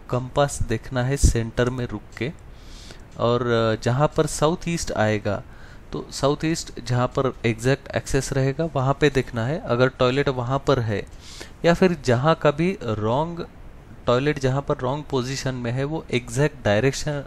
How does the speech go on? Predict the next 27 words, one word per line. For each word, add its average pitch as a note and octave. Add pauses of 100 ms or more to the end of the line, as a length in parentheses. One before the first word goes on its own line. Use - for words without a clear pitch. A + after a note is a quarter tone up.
आपको -
मैप A2+
करना C3+
है D#3 (480)
और C3+
उस -
डायरेक्शन B2
के C#3
हिसाब B2+
से E3
जो A#2+
मैं B2+ (120)
चीज़ें A#2
आपको -
बताऊँगा A2+
वो B2
देखकर B2
उसके C3+
बाद A2+
ही C3
रेमेडी G2
करना F2+
है, F2+ (1000)
ठीक F3+
है। F2+ (420)
अभी C#3+
साउथ E3